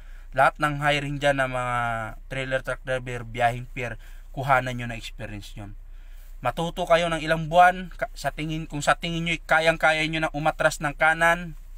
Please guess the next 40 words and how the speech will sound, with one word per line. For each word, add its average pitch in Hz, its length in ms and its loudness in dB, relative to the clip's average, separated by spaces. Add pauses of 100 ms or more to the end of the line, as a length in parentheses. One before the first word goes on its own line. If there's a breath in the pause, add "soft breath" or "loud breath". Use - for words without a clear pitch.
(840)
or 127 180 -4
kaliwa 151 400 6
man 160 140 -2
yan, 170 180 0
kaliwa, 156 320 2
walang 139 220 2
problema 143 340 -4
kasi 139 220 -6
masisilip 127 580 -8
mo 131 80 -10
naman 131 280 -6
yan 147 160 -2
eh, 127 120 -6
yung 131 80 -12
kanan. 143 500 4 (720 soft breath)
So, 120 320 -10
kung 131 80 -8
kaya, 202 380 4 (100)
sa 175 160 0
tingin 196 260 -2
nyo'y 196 160 -2
kaya 196 300 4
nyo 196 100 0
na, 202 300 6
o, 117 80 -4
di, 120 180 -8
mag-apply 196 800 2
na 190 100 -4
kayo. 185 300 2
Huwag 226 160 2
nyong 294 160 -2
sayangin 247 520 6
yung 233 140 0 (540 loud breath)
pagkakataon 214 600 6
na, 208 120 8
na, 156 200 4 (320)
na-interview 160 500 -4
kayo, 190 160 0
pumasa, 175 400 2
tapos - 560 -2